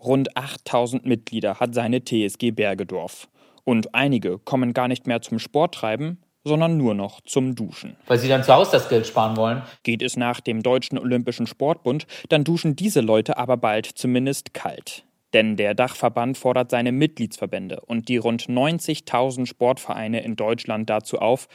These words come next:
Speaker 1: mindestens zwanzig Prozent Energie zu sparen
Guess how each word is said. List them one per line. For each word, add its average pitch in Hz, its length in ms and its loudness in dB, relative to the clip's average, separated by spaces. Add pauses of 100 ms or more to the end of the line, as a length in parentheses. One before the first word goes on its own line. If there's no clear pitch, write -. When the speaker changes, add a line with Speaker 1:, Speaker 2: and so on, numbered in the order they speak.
(340)
Speaker 1:
mindestens 151 500 -2
zwanzig 120 440 -2
Prozent 113 460 -4
Energie 127 320 0
zu - 140 -18
sparen 104 480 -8